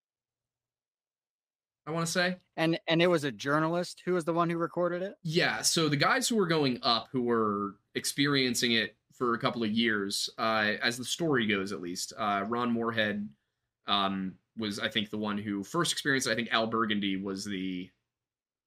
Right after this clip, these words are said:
Speaker 1: I wanna say the, the journalist who recorded it. Uh, they basically were going up, and from the way the story is told by them,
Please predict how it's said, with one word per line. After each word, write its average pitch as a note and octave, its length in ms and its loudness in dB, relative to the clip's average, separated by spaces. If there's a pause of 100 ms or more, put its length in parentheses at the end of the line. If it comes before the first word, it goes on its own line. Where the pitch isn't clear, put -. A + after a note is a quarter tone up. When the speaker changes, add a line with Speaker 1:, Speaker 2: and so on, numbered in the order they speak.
(340)
Speaker 1:
I A2+ 60 -4
wanna G#2+ 180 -2
say G#2 260 2
the, F#2 540 -2
the G#2+ 60 -4
journalist G#2+ 500 0
who A2+ 80 -4
recorded G#2 420 -2
it. F#2+ 160 -6 (680)
Uh, A#2+ 200 4
they C#3 160 2
basically D3+ 340 2
were B2 100 2
going A#2 240 4
up, A#2+ 180 2
and A#2+ 160 0
from C3+ 300 -2
the C#3+ 100 -2
way F3+ 160 2
the A#3 80 -2
story F3 320 2
is B2+ 120 -2
told A#2 260 0
by A2+ 140 0
them, F2 340 -2